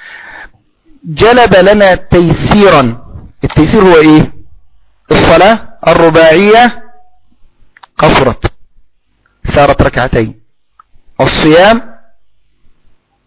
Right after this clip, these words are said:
خفف عنك في السفر، ليس م-،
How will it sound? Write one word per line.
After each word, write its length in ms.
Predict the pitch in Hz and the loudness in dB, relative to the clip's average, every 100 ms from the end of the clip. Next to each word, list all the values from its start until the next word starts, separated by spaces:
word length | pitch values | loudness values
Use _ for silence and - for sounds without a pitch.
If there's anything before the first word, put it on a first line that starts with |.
| _ - _ _ - | _ -20 _ _ -10
خفف 480 | - 160 - 160 | -4 -2 0 -2
عنك 260 | 131 160 143 | -2 -4 -4
في 100 | 143 | -4
السفر، 400 | 143 156 123 - - _ _ _ _ _ - | -2 0 -2 -4 -12 _ _ _ _ _ -8
ليس 220 | 139 147 | -4 -2
م-، 280 | 147 135 | -2 -4